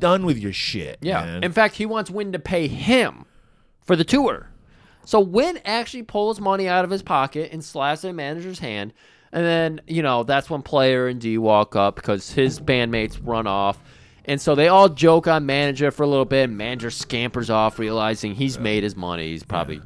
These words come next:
Speaker 2: gonna
Speaker 1: We don't
Speaker 2: go
Speaker 1: see him till the end of the movie.
Speaker 2: Yeah.
Speaker 1: And, uh, they're walking out, and I think they were gonna, the,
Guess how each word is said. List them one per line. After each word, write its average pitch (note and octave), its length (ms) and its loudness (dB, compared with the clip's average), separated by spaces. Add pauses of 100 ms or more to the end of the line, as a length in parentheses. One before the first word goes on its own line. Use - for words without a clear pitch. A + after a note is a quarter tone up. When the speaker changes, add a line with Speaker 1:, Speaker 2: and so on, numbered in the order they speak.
(100)
Speaker 2:
gonna G2 120 -8
Speaker 1:
We B2 60 0
don't B2 80 0
Speaker 2:
go - 60 -6
Speaker 1:
see B2 140 -2
him G2 160 -4
till F2+ 200 -8
the E2 120 -8
end D2+ 120 -10
of C#2 40 -12
the C2 60 -14
movie. C2 300 -14
Speaker 2:
Yeah. D#2+ 260 -6 (880)
Speaker 1:
And, C#3 500 4
uh, B2+ 300 6
they're B2 240 2
walking C3+ 560 2
out, C#3+ 380 2 (440)
and C3 460 0 (460)
I C#3+ 80 -4
think E3 320 -2
they D3 120 4
were C#3 140 4
gonna, A#2+ 200 0
the, A2 180 -10